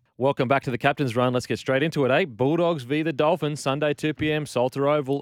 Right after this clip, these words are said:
Bundaberg. Bulldogs team news, Kikau, Addo-Carr, Preston,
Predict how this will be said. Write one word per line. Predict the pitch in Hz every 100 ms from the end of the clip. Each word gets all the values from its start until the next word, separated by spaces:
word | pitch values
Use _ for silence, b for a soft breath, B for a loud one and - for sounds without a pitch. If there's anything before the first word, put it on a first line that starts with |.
| -
Bundaberg. | 101 120 147 123 131 131 117
Bulldogs | 117 120 120 -
team | 151 156
news, | 127 131 - b b b -
Kikau, | 165 170 117 87 76 _ _ -
Addo-Carr, | 123 147 156 - 123 87 76 _ _
Preston, | - 147 160 - 104 82